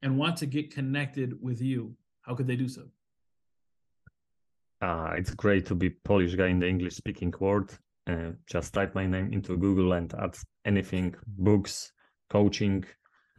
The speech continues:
Speaker 2: or, uh, advertising books, and something will pop up.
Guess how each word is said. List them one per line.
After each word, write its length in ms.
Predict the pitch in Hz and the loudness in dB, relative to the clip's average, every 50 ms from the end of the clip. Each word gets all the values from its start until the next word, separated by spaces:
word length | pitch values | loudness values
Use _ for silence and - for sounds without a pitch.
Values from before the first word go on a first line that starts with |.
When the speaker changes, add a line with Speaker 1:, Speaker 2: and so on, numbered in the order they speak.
| _ _ 135 | _ _ -6
Speaker 2:
or, 540 | 127 95 92 90 85 85 82 80 82 82 | -2 0 2 2 2 2 2 2 2 2
uh, 320 | 80 80 80 78 78 78 76 - - - - - - - | 2 2 0 0 -2 -4 -6 -10 -14 -20 -20 -20 -6 -2
advertising 640 | 107 98 90 92 90 76 101 92 87 87 87 82 80 | 0 0 2 2 2 4 4 4 4 2 0 -2 0
books, 340 | 95 92 90 85 - - - - | 2 2 0 0 -4 -10 -10 -6
and 380 | 87 80 82 82 82 82 80 - - - _ _ _ _ _ _ _ | -6 -4 -4 -4 -4 -4 -6 -8 -16 -20 _ _ _ _ _ _ _
something 420 | - - - 110 107 104 104 95 82 | -20 -4 0 0 0 0 0 0 2
will 160 | 87 85 85 | 2 2 2
pop 220 | - - 87 - | 0 -2 0 0
up. 200 | - 127 127 - | 0 0 0 -2